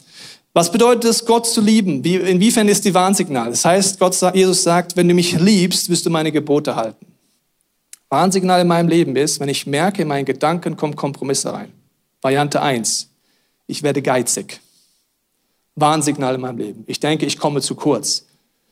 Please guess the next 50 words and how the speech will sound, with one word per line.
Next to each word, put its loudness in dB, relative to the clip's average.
Ich, -4
äh, 0
mir 2
fällt's 2
schwer, 2
Geld 0
zu -2
spenden -2
oder 2
jemanden 0
einzuladen. 2
Ich -4
merke, 2
ich -2
werde 2
geizig. -2
Das 0
ist -4
für 0
mich 2
ein -2
Warnleuchte, 2
dass -2
in 4
mir 0
ich -4
nicht 0
gefüllt 0
bin -2
von -8
Gottes -4
Gegenwart. -8
Sonst -4
werde -2
ich -8
nicht -6
geizig. -4
Wenn -4
ich -6
weiß, 0
wer 0
Gott 0
ist, -2
wer -2
ich -2
bin, -4
bin -2
ich -10
nicht -8
geizig. -6